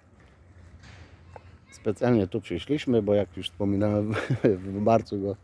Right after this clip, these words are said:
spotkaliśmy i trochę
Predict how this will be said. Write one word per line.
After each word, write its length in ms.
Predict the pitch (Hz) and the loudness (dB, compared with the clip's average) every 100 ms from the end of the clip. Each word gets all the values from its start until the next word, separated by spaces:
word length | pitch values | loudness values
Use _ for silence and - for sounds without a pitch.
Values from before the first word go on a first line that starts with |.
| _ - _ - - - - _ - - - - - | _ -20 _ -20 -20 -20 -20 _ -20 -20 -20 -20 -20
spotkaliśmy 1080 | - 131 120 - 123 143 - 120 120 113 | -4 0 0 4 4 2 -2 2 4 4
i 60 | 110 - - - - - - - - | 2 -4 -20 -20 -20 -20 -20 -14 0
trochę 360 | 123 110 123 | 0 2 0